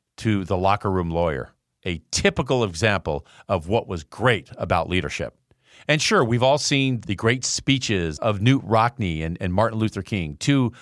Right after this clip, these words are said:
of the greatest leaders ever. Those people are few and far between. They really don't go in the locker room lawyer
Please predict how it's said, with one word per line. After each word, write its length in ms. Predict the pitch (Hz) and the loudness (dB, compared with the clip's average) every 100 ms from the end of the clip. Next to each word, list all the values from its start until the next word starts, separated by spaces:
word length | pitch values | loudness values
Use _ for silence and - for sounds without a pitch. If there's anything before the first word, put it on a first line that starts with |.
| - - | -12 -4
of 100 | 104 | -2
the 80 | |
greatest 440 | - 113 123 120 117 | 2 2 2 0 0
leaders 320 | 123 110 98 | 2 2 2
ever. 360 | 123 120 76 - _ - - | 2 2 -2 -8 _ -10 0
Those 220 | 135 143 | 0 2
people 300 | 131 117 104 | -2 0 0
are 120 | 92 | 0
few 400 | - 120 127 117 | -2 0 2 2
and 160 | 95 87 | -2 -4
far 280 | - 104 87 | 0 2 2
between. 520 | 90 - 104 95 90 _ _ - | -4 -4 -2 -2 -6 _ _ -2
They 140 | 233 | 0
really 240 | 160 113 104 | 2 2 2
don't 260 | 107 80 | 0 0
go 380 | 104 101 98 98 | 2 2 2 -2
in 180 | 95 92 | -4 -2
the 100 | 87 | 0
locker 360 | 92 92 - | 0 0 0
room 200 | 90 85 | -2 -2
lawyer 540 | 85 95 151 98 73 | 0 2 4 2 -2